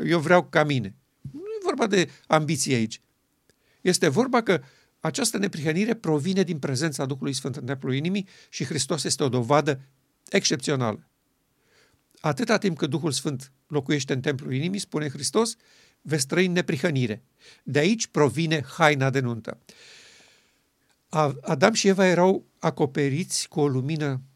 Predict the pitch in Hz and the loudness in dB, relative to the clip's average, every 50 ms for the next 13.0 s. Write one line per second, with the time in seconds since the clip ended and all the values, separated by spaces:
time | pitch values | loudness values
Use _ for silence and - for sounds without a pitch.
0 | _ _ _ _ _ _ _ _ _ _ _ _ - - - 139 127 131 143 165 | _ _ _ _ _ _ _ _ _ _ _ _ -18 -10 -6 -4 0 0 2 2
1 | 160 - 175 139 - - - 139 131 131 131 - - - 160 143 147 160 170 - | 2 0 0 -2 -2 -2 -2 -2 -2 -2 -4 -6 -6 -2 0 0 2 0 0 -2
2 | - - 117 135 139 - - - 147 147 139 - 196 202 196 - _ _ _ - | -4 -4 -4 -4 -4 -2 0 0 0 0 2 0 -2 -2 -2 -6 _ _ _ -6
3 | - 175 160 165 160 151 180 143 - 160 165 165 - 180 156 135 - - 107 113 | -4 -2 0 0 0 0 0 0 0 0 0 0 -2 -4 -4 -4 -4 -6 -8 -8
4 | 123 - - _ _ _ _ _ - - - 135 131 143 156 160 143 147 - - | -8 -10 -18 _ _ _ _ _ -4 -2 -2 -2 0 -2 -2 -2 -2 -4 -6 -4
5 | 147 113 123 107 113 - - - _ _ _ _ _ _ _ _ _ _ _ _ | -4 -4 -4 -4 -6 -8 -10 -12 _ _ _ _ _ _ _ _ _ _ _ _
6 | _ _ - - - - 185 180 165 131 - - - _ - - 165 160 170 165 | _ _ -12 -8 -6 -4 -4 -4 -4 -4 -8 -14 -20 _ -2 2 4 4 4 4
7 | 170 165 165 156 151 135 160 135 - - 131 127 127 117 113 - - _ _ _ | 2 0 -2 -2 -4 -6 -6 -6 -4 -4 -4 -4 -4 -6 -8 -12 -16 _ _ _
8 | _ _ _ _ _ - _ _ _ - 139 139 151 147 170 185 202 202 196 _ | _ _ _ _ _ -20 _ _ _ -2 0 0 2 4 4 4 4 2 0 _
9 | _ - - _ _ _ _ 381 170 160 147 143 135 139 170 196 190 196 190 190 | _ -20 -20 _ _ _ _ -2 0 0 0 0 0 -2 0 0 2 0 0 -2
10 | - _ _ - - _ - 151 139 147 151 147 151 139 135 135 135 156 175 165 | -4 _ _ -20 -18 _ -2 0 2 2 2 2 2 2 2 2 2 2 0 0
11 | 180 175 131 147 147 135 123 156 156 135 151 127 123 139 135 - 127 120 - - | -2 -4 -4 -4 -4 -4 -4 -4 -4 -4 -4 -4 -4 -6 -6 -4 -4 -4 -4 -4
12 | 147 139 135 135 143 139 135 131 135 - - 226 - - - - - - _ _ | -6 -8 -8 -6 -6 -8 -8 -8 -8 -10 -10 -10 -10 -10 -12 -12 -16 -20 _ _